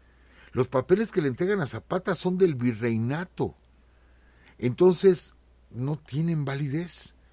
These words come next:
¿Por qué? Porque ya no hay un virreinato, ya no hay un rey que es el que les otorga esas tierras, ¿sí?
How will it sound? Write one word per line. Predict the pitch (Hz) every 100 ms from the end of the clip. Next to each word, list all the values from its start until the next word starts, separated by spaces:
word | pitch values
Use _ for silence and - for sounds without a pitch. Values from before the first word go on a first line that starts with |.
| - - - -
¿Por | 135 -
qué? | 190
Porque | - 117 110
ya | 104 135 147
no | 147
hay | 156 151
un | 156
virreinato, | 156 160 151 156 - 151
ya | 123 139 135
no | 139 139
hay | 135 131
un | 143 143 131
rey | 135 156 156 160 156 - _ - - - - -
que |
es | 131
el | 139 120
que | 120
les | 117 -
otorga | 110 - 143 151 156 127 117 120 123 -
esas | 104 - 113 -
tierras, | 139 135 117 104 104 - - - _ - - -
¿sí? | - 123